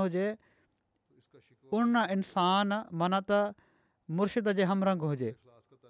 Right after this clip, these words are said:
طريقن ۾ ۽ اعتقاد ۾. فرمائن ٿا ته نفس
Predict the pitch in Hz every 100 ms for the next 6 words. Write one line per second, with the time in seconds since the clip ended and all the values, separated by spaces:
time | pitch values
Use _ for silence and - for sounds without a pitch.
0 | _ _ - 185 208 214 202 185 180 170
1 | 180 - 165 160 180 185 180 185 180 160
2 | 127 107 - _ _ - _ _ _ _
3 | - 175 180 180 196 202 208 208 _ _
4 | _ _ _ _ 208 175 202 226 -